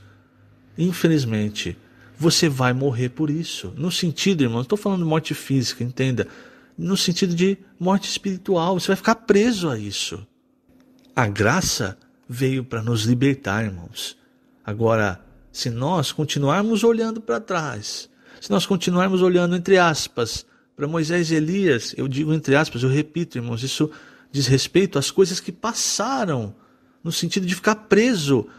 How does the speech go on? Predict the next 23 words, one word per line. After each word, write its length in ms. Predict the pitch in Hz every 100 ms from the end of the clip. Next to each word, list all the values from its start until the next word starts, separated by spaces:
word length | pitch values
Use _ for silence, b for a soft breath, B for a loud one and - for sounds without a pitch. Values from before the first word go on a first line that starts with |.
| B
Nós 140 | - 151
vamos 180 | 208 190
viver 320 | 170 190 247
por 260 | - 233
elas, 600 | 208 208 233 196 131 117
aqui 200 | 170 -
tá 160 | 208 226
claro. 600 | - 156 180 233 165 104 - B B B B
Moisés 600 | 147 180 143 127 175 214
escreveu 440 | 208 - 190 147 139
que 120 | 139
o 40 |
homem 180 | 165 208
que 100 | 208
praticar 380 | 196 180 - 185
a 40 |
justiça 460 | 156 160 - 190 180
decorrente 480 | 170 160 151 160 151
da 140 | 151
lei 200 | 147 185
viverá 360 | 190 196 196 190
por 200 | 196 196
ela. 600 | 190 208 185 139 101